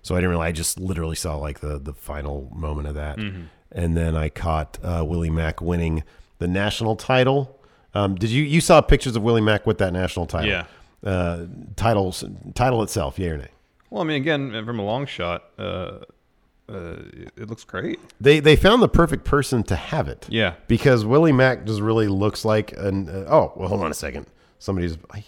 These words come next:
Speaker 1: really hate when it does that. This freaking phone, man.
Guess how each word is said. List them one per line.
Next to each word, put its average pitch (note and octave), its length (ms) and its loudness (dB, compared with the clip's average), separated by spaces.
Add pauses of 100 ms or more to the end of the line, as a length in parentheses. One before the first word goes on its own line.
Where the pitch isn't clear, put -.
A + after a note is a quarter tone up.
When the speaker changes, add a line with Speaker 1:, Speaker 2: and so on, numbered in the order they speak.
Speaker 1:
really C#2+ 220 -18
hate - 220 -20
when C2 100 -20
it D2 140 -18
does D2 180 -16
that. C#2+ 200 -18 (1500)
This - 260 -16 (360)
freaking D2 440 -14
phone, D2 380 -14
man. D2 360 -12